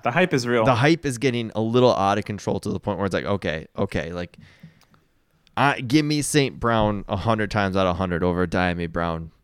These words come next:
Speaker 2: especially at where they're going.
Speaker 1: All right, the next prospect I wanna talk about, I feel, is on the opposite end. So Dyna-, uh, Dyami Brown is rising up boards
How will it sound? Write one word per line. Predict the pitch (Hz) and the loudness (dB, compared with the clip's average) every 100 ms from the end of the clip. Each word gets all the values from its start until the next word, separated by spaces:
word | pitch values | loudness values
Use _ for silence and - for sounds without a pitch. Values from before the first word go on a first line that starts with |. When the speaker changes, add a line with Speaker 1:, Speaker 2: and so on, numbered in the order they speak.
| _ - | _ -10
Speaker 2:
especially | 220 - 113 - 101 | -8 -2 -2 0 2
at | 95 - | 2 2
where | 95 | -2
they're | 90 | -2
going. | 87 85 82 85 _ _ _ _ _ _ _ _ _ | -2 -4 -4 -10 _ _ _ _ _ _ _ _ _
Speaker 1:
All | 147 | 4
right, | 139 - 123 | 4 4 0
the | |
next | 160 214 339 - | 2 2 0 2
prospect | 302 196 170 151 139 | 6 6 6 4 6
I | |
wanna | 135 131 | 6 4
talk | 139 131 | 4 4
about, | 127 127 | 6 4
I | 123 | 4
feel, | - 180 | 4 4
is | 156 | 4
on | 156 | 4
the | 131 127 - - | 2 2 0 0
opposite | 143 165 143 127 | 2 2 0 0
end. | 80 110 117 | -2 -6 -4
So | - | 0
Dyna-, | 135 151 160 196 226 | 2 4 4 2 0
uh, | 151 | -2
Dyami | 147 180 220 226 | 0 2 2 0
Brown | 175 180 180 | 2 4 4
is | 165 135 127 | 4 -2 -2
rising | 127 160 175 160 | 2 4 4 2
up | 131 113 | -4 -2
boards | 120 117 110 110 - | 0 2 0 -2 -8